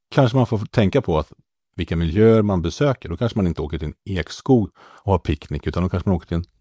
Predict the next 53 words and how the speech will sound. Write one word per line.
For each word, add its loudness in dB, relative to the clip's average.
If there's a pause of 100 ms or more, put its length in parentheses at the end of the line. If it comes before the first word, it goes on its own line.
(140)
en 0
tallskog 0
i 4
områden 2
där 0
det 0
inte -6
finns 0
några 0 (140)
tallprocessionsspinnare. -4 (680)
Det 0
är 6
lite 2
grann 8
som 4
man 6
får, 4
får -4
förhålla 6
sig -4
till, -2
till -2
brännmaneter. 2 (520)
Är -4
det 2
jättemycket 4
brännmaneter 4
i 6
den 0
vik 2
man 0
tänker -2
bada, -4
då -4
kanske 2
man 4
åker -2
och 0
badar -2
någon -2
annanstans. -4 (120)
Eller -2
väntar 2
några 2
veckor -2
tills -12
det -6
inte -6 (120)
är -2
några 2
brännmaneter -6 (120)
kvar -8
där. -8